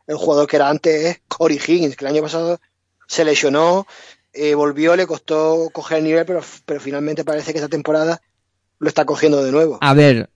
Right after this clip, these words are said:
Speaker 2: yo a Higgins todavía le veo un peldaño por debajo de lo que, de lo que era. O sea, sí que
Speaker 1: Pues está
Speaker 2: esta
Speaker 1: siendo
Speaker 2: te-
Speaker 1: de los mejores esta temporada,
Speaker 2: Sí,
Speaker 1: con el
Speaker 2: está,
Speaker 1: Barça.
Speaker 2: está siendo, eh,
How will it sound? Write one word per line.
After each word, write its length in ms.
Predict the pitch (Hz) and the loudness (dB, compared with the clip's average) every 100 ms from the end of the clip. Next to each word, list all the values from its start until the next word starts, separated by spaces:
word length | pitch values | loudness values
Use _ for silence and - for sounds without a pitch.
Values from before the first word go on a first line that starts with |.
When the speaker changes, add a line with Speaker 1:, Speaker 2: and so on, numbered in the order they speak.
| _ - | _ -10
Speaker 2:
yo 300 | 143 131 185 | -2 2 4
a 60 | 214 | 2
Higgins 340 | 247 240 - | 2 2 4
todavía 300 | 208 170 196 | 4 4 4
le 120 | 190 | 4
veo 400 | 175 214 214 - - | 4 4 2 -2 -4
un 200 | 160 160 | -4 2
peldaño 440 | 170 165 175 185 | 2 2 2 2
por 180 | 175 160 | 2 2
debajo 380 | 139 156 175 196 | 2 0 4 6
de 80 | |
lo 120 | 160 120 | 6 4
que, 580 | 117 113 107 101 101 - _ | 0 0 0 -2 -6 -12 _
de 300 | - 127 123 | -12 -4 0
lo 140 | 120 104 | 0 0
que 180 | 117 131 | 0 0
era. 260 | 113 110 _ _ _ _ _ _ _ _ _ _ - | -2 -10 _ _ _ _ _ _ _ _ _ _ -14
O 80 | 131 | -8
sea, 340 | - 127 110 - _ _ _ _ - | -2 0 -2 -8 _ _ _ _ -14
sí 280 | - 160 | 0 0
que 100 | 151 | 4
Speaker 1:
Pues 100 | 156 | 4
está 120 | 160 175 | 4 4
Speaker 2:
esta 80 | |
Speaker 1:
siendo 120 | 202 202 | 4 4
Speaker 2:
te- 60 | |
Speaker 1:
de 60 | 190 | 4
los 80 | 175 | 2
mejores 480 | 170 170 165 156 - - | 0 0 0 0 -6 -10
esta 180 | 156 | -8
temporada, 520 | 147 143 147 180 143 110 | -6 -6 -4 -4 -4 -4
Speaker 2:
Sí, 160 | 180 | 2
Speaker 1:
con 80 | 220 | 4
el 60 | 143 | 4
Speaker 2:
está, 360 | 165 165 160 | 2 0 0
Speaker 1:
Barça. 60 | - | -6
Speaker 2:
está 300 | 139 131 170 | -6 -2 0
siendo, 680 | 165 185 190 202 202 202 - _ - - | 0 0 0 2 2 0 -6 _ -20 -10
eh, 400 | 131 127 120 | -6 -4 -4